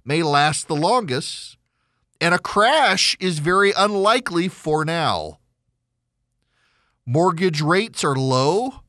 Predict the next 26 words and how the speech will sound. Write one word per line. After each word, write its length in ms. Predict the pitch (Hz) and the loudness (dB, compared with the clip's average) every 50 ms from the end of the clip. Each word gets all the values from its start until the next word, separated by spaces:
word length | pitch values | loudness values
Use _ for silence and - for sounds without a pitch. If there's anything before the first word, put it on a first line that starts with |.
| _ _ _ | _ _ _
There 80 | - 143 | -6 -4
have 60 | 131 | -4
been 100 | 151 139 | -2 -4
a 40 | 131 | -4
flight 360 | - - 147 151 160 175 160 | -6 -4 -2 0 0 0 0
of 60 | 156 | -2
people 280 | - - 175 165 - 202 | -4 -6 -6 -6 -6 -6
from 240 | 196 - 170 135 - - | -6 -6 -8 -8 -4 -2
urban 280 | 143 151 156 151 156 143 | -2 0 0 0 -2 -2
areas 320 | 139 139 147 151 156 - | -2 -2 -2 -4 -6 -6
to 120 | - - 139 | -8 -8 -8
the 120 | 113 123 | -6 -8
suburbs. 840 | - - 135 113 107 127 139 170 202 226 277 - - - - - - _ _ _ _ _ _ _ _ _ _ _ _ _ _ _ _ _ _ _ _ _ _ _ _ _ _ _ _ _ _ _ _ _ _ _ _ _ _ _ _ _ | -6 -6 -6 -4 -4 -4 -4 -4 -6 -8 -8 -12 -16 -16 -16 -18 -20 _ _ _ _ _ _ _ _ _ _ _ _ _ _ _ _ _ _ _ _ _ _ _ _ _ _ _ _ _ _ _ _ _ _ _ _ _ _ _ _ _
The 80 | 135 | -6
median 360 | 127 135 165 196 196 214 185 165 | -4 -2 -2 -2 -4 -2 -2 0
home 200 | 170 160 151 127 | 0 0 0 0
prices 380 | 151 151 160 156 - 165 147 | 0 0 0 -2 -2 -4 -4
are 40 | 143 | -6
expected 420 | 135 - - - 160 147 - 160 | -6 -6 -6 -6 -6 -6 -6 -8
to 60 | 143 143 | -6 -4
rise 340 | 139 147 151 156 156 143 | -2 0 0 0 0 -2
another 320 | 151 139 151 170 170 160 139 | -4 -4 -4 -4 -4 -4 -6
seven 300 | - - 147 135 147 143 | -4 -4 -4 -4 -4 -6
point 240 | - 165 165 156 139 | -6 -6 -8 -8 -8
nine 400 | 123 110 101 107 117 120 127 123 | -6 -6 -4 -4 -4 -6 -8 -8
percent. 720 | - - 147 - - 214 214 - - _ - - - - | -10 -10 -10 -10 -12 -12 -12 -14 -16 _ -20 -20 -20 -20